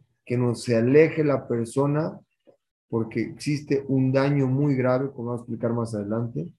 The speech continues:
sobre esto. Dice la Barbanel que estas midot, estas tres midot, la envidia, el deseo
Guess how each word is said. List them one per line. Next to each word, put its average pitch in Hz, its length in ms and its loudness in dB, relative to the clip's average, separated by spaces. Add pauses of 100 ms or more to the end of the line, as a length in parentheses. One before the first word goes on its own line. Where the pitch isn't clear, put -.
(460)
sobre 110 400 -4
esto. - 220 -16 (480)
Dice 160 400 2
la 151 120 6
Barbanel 127 640 2 (600)
que 117 280 -6
estas 165 520 2
midot, 135 500 2
estas 135 340 -2
tres 127 260 0
midot, 127 380 0
la 117 80 0
envidia, 113 640 -2 (380)
el 107 140 0
deseo 104 800 -2